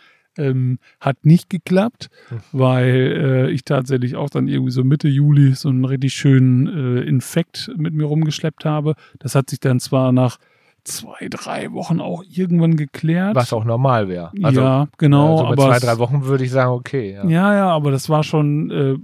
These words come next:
Speaker 1: weil's halt mitten im Sommer war, schon irgendwie so ungewöhnlich. Aber genau,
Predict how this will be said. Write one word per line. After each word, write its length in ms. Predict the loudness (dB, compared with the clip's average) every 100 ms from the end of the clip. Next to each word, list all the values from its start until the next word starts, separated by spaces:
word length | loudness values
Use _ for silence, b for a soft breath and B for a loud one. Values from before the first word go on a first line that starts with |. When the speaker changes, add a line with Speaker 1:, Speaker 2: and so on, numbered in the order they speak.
| -4
Speaker 1:
weil's 260 | 2 2 2
halt 160 | -4 -2
mitten 240 | -2 0
im 120 | 0
Sommer 340 | 2 2 0 -2
war, 240 | -4 -6
schon 180 | -8 -10
irgendwie 220 | -6 -6
so 180 | -6 -6
ungewöhnlich. 680 | -2 -2 -2 -2 -2 -2 -4
Aber 200 | -4 -4 B B
genau, 240 | -8 -8